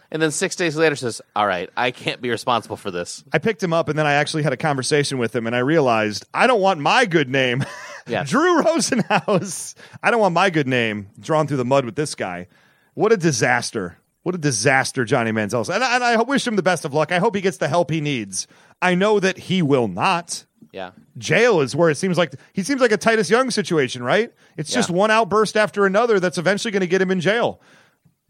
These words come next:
Speaker 2: If he was less rich and less white, I'll tell you right now, Johnny Manziel would probably already be in jail. Can I go ahead and just put that out there?
Speaker 1: Right.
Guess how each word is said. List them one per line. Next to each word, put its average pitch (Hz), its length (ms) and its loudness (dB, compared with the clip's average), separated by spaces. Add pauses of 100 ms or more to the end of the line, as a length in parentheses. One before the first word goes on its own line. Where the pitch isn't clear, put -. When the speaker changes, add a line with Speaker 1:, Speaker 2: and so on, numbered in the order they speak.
(220)
Speaker 2:
If 175 80 2
he 240 140 2
was 226 200 2
less 214 300 0
rich 233 240 0
and 190 80 0
less 214 200 2
white, 214 480 0
I'll 180 60 4
tell 240 180 2
you 233 100 4
right 214 180 2
now, 240 160 2
Johnny 214 260 2
Manziel 233 300 2
would 247 100 2
probably 247 240 2
already 262 220 2
be 240 180 0
in 277 120 0
jail. 113 340 -4 (280)
Can 196 100 0
I 202 40 0
go 196 80 0
ahead 208 120 4
and 214 60 -4
just 170 120 -8
put 208 120 0
that 190 200 2
out 202 100 0
there? 262 240 2
Speaker 1:
Right. 190 100 -4